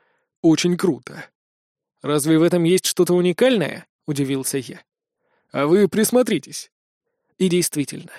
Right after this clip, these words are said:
город как будто преобразился.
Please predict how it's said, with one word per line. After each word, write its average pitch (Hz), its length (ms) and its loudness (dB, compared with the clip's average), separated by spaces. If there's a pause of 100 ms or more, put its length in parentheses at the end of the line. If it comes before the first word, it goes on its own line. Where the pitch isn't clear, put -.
(500)
город 185 400 2
как 175 200 2
будто 196 300 0
преобразился. 196 840 2